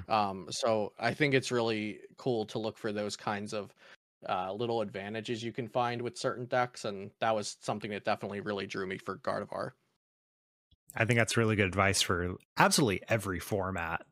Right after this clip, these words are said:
Speaker 2: that has existed for the past however long. Like, back in the A D P Eternatus days, Pikarom was also that deck where people never wanted to acknowledge going second into Pikarom was actually optimal,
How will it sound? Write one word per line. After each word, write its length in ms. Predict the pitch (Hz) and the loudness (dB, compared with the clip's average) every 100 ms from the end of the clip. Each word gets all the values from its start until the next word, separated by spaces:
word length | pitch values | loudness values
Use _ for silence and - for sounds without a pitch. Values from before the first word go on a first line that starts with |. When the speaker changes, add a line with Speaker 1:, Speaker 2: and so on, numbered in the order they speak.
| - | 2
Speaker 2:
that 200 | 104 92 | 4 4
has 140 | 104 | 2
existed 520 | 98 - 95 - 87 | 2 2 0 0 -6
for 100 | - | -4
the 100 | 104 | -4
past 540 | - 107 85 - - - _ _ _ _ _ _ | 4 4 4 2 0 -2 _ _ _ _ _ _
however 360 | 123 110 95 95 | 4 6 4 2
long. 480 | 90 87 85 87 95 | 2 2 2 2 4
Like, 220 | 107 95 | 2 6
back 200 | 120 127 | 4 6
in 60 | |
the 120 | 120 110 | 4 4
A 100 | 113 | 4
D 100 | 110 | 2
P 240 | - 113 | 2 2
Eternatus 520 | 101 104 101 95 95 - | 2 2 2 2 2 4
days, 360 | 98 90 87 - - | 4 4 2 -4 -8
Pikarom 560 | - 139 139 113 95 98 | 2 4 6 6 4 4
was 140 | 110 | 2
also 380 | - 104 107 110 | 4 4 4 4
that 220 | 90 80 | 2 0
deck 380 | - 78 92 - _ _ _ _ | 0 0 -2 -8 _ _ _ _
where 380 | 127 120 98 95 | 4 6 6 2
people 340 | - 147 135 | 2 4 6
never 240 | 120 120 123 | 6 6 6
wanted 260 | 110 113 110 | 6 4 4
to 80 | |
acknowledge 440 | 107 107 113 113 98 | 4 6 6 4 4
going 200 | 120 113 | 2 6
second 340 | - 120 120 98 | 8 8 6 4
into 180 | 104 | 2
Pikarom 480 | - 110 104 101 98 | 2 -2 2 2 4
was 120 | 101 | 4
actually 300 | 101 101 113 | 4 4 4
optimal, 560 | 90 98 - 156 175 | 4 4 2 2 4